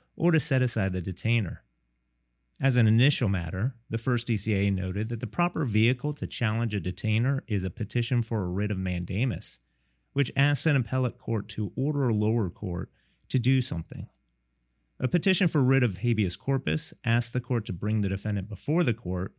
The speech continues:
to review whether that person is being illegally detained. Here, Mister Susick's argument wasn't that he was being illegally detained. He just wanted the trial court to act, to either transfer him to state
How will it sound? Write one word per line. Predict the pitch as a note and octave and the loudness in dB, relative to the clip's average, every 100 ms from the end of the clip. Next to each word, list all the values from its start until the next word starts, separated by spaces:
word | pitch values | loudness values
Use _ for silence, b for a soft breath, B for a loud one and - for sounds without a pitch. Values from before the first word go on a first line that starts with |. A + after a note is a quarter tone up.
| _ | _
to | - | -2
review | A2+ A#2+ C3 C#3 | 0 2 2 2
whether | G2+ A2 A#2+ A2+ | 2 2 2 2
that | G#2 G#2+ | 0 -2
person | - G#2 - F#2+ | -4 -4 -2 -2
is | F2 | -2
being | G2 F#2 F#2 G#2+ | -2 -2 -2 -2
illegally | G#2 G#2 G2 G2 | -2 -2 -2 -4
detained. | F#2+ G#2 - A#2 G#2 F2+ - _ _ _ _ _ _ _ _ | -4 -8 -2 0 0 -4 -10 _ _ _ _ _ _ _ _
Here, | - E3 | 2 4
Mister | D3+ - G#2 | 6 4 2
Susick's | G#2+ A2+ - G#2 - | 2 4 2 2 0
argument | G2+ G2 F#2+ F#2+ G#2 | 0 0 0 -2 0
wasn't | A#2+ C3+ A2+ | 2 2 0
that | G#2+ | -2
he | - | 0
was | G#2+ G2 | -2 0
being | G#2 G2 F#2 - _ _ - | 0 -2 -2 -8 _ _ 0
illegally | A#2+ A2+ G#2 G#2 G2 | 2 4 2 0 0
detained. | - G2+ B2+ C#3 F#2 F#2+ - _ _ _ _ _ | -4 -2 0 2 0 -6 -12 _ _ _ _ _
He | E3 | 0
just | D#3 D#3+ | 2 2
wanted | C#3+ C3+ A#2 | 4 4 4
the | G#2 | 2
trial | A#2 G#2 | 2 0
court | G2+ A2 - | 0 -6 -6
to | - | -4
act, | - - _ - - _ _ _ _ | -4 -4 _ -16 -16 _ _ _ _
to | - | -2
either | A2+ A2 F#2+ | 2 2 0
transfer | - A2 A2 - _ _ C3+ A2+ G2+ G2+ A#2 A2 | 0 0 0 -2 _ _ 0 2 2 0 0 2
him | A#2+ C3 | 2 2
to | C3 F#2 | -2 -4
state | - A2 G#2+ | 0 0 -2